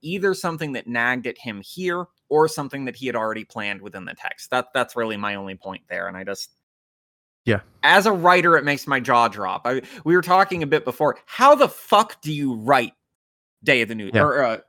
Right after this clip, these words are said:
Speaker 1: uh, Book of the New Sun? How do you sit down and put that pen to paper? Like,
Speaker 2: Yeah.
Speaker 1: y-, do you plan it out for fifteen years and then jot it down all in one go? Do you,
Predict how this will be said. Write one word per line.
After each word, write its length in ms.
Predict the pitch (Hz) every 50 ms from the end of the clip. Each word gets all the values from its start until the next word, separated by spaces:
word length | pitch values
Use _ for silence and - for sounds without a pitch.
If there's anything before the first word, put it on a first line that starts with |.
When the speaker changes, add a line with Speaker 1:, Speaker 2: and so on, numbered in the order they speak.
| _ _ -
Speaker 1:
uh, 220 | - 135 123 120 117
Book 220 | 120 127 143 -
of 60 | 123
the 60 | 113 107
New 120 | 107 98
Sun? 280 | - - 90 90 - - _ - -
How 220 | - - 214 269
do 60 | 262
you 100 | 254 240
sit 300 | 226 - - - 208 208
down 280 | - 185 160 156 151 143
and 100 | 135 131
put 180 | - 147 - -
that 220 | 139 117 107 - - _ _ _ _ _ _ _ _ -
pen 200 | 143 127 120 107
to 60 | 104
paper? 340 | - - 92 90 - - - _ _ _ _ _ _ _ _ _ -
Like, 180 | 131 143 135 113
Speaker 2:
Yeah. 140 | 101 92 104 _ _ _
Speaker 1:
y-, 100 | - 135 - -
do 60 | 131
you 60 | 151
plan 260 | - - 160 151 156 156
it 100 | 160 151
out 220 | 143 143 135 -
for 100 | - 139
fifteen 440 | - - 147 135 - - 147 135 131
years 320 | 127 127 127 127 123 131
and 100 | 131 120
then 140 | 117 117 120
jot 260 | 113 131 113 113 113
it 100 | 117 -
down 240 | - 123 117 113 113
all 220 | 110 107 107 107 107
in 120 | 107 107
one 160 | 104 98 98
go? 360 | 98 92 120 123 135 139 139 143
Do 80 | 120
you, 300 | 120 117 113 110 107 -